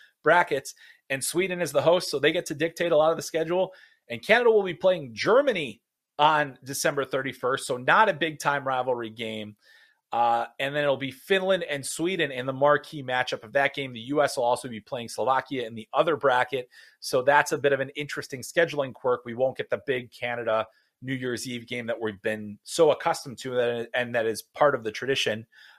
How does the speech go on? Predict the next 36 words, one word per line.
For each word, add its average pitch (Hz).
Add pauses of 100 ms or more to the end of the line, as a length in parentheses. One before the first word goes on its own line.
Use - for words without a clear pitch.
of 131
this 120
tournament, 135
but 110
that's - (100)
the 110
way 104
it -
goes, 131
and 117
the 101
host 107 (160)
gets 101
to 107
make 95
that 92
rule. 127 (800)
But 165
the 170
other 277
reason 226
I 190
wanted 160
to 139
bring 135
this 127
up 120
goes 120
back 113
to -
something 110
that 107
we 104
talked -
about 104
recently. 160